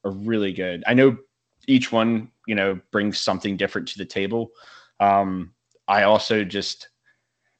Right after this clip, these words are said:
I don't know, man. I don't trust Saquon in his health anymore. Like, I just, I, I can't sit there and trust it, which makes me think that they're gonna be depending on him out of the backfield and more of a passing game rather than relying on a rushing offense. Um,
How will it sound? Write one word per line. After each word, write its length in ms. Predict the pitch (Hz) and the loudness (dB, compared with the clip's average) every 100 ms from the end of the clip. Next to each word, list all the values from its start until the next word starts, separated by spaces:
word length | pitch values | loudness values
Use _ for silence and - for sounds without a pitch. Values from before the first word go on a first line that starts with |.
| _ 98 | _ -6
I 60 | |
don't 120 | 101 | -2
know, 100 | 104 | 0
man. 200 | 104 107 | 2 4
I 80 | 110 | 4
don't 160 | 110 - | 2 -2
trust 340 | 98 92 - | -2 -2 -2
Saquon 580 | 101 101 110 107 110 104 - - - | -4 -4 -4 -2 -2 -4 -10 -18 -12
in 140 | 98 | -8
his 160 | 101 95 | -6 -4
health 240 | 92 98 101 | -2 -2 -2
anymore. 400 | 107 107 104 110 | 0 0 -2 -4
Like, 180 | 95 92 | -6 -4
I 100 | 95 | -6
just, 260 | 92 95 - | -6 -8 -6
I, 120 | 95 - - | -8 -8 -16
I 40 | |
can't 420 | - - 95 92 - _ | -14 -8 -4 -4 -8 _
sit 200 | - 95 | -16 -4
there 120 | 98 | -4
and 80 | 92 | -2
trust 260 | 95 - | -6 -6
it, 120 | 107 104 | -6 -6
which 260 | 95 - | -8 -2
makes 280 | 113 113 - | -2 -2 -4
me 100 | 104 | -6
think 280 | - 104 - | -4 -6 -2
that 260 | 95 90 - _ _ - _ - | -2 -2 -8 _ _ -20 _ 0
they're 160 | 120 | 2
gonna 160 | 123 123 | 4 2
be 140 | 110 | 0
depending 420 | 101 101 107 107 104 | -4 -4 -2 -2 -2
on 160 | 98 | -4
him 220 | - 107 | -4 -2
out 120 | 101 98 | -2 -2
of 60 | |
the 60 | 95 | -4
backfield 440 | 90 92 - 101 | -4 -6 -2 -2
and 100 | 95 | -2
more 140 | 95 95 | -4 -4
of 60 | |
a 40 | 90 | -6
passing 480 | - 90 90 - 92 | -8 -6 -6 -6 -4
game 240 | 101 98 | -4 -2
rather 220 | 90 95 | -4 -4
than 140 | 92 90 | -8 -8
relying 360 | 90 90 90 | -8 -8 -8
on 80 | 90 | -12
a 60 | 90 | -10
rushing 360 | 85 - 92 | -12 -12 -14
offense. 640 | 90 90 - 92 - - - _ _ _ - | -12 -12 -12 -16 -14 -18 -18 _ _ _ -6
Um, 420 | 92 90 87 87 | -4 -4 -6 -14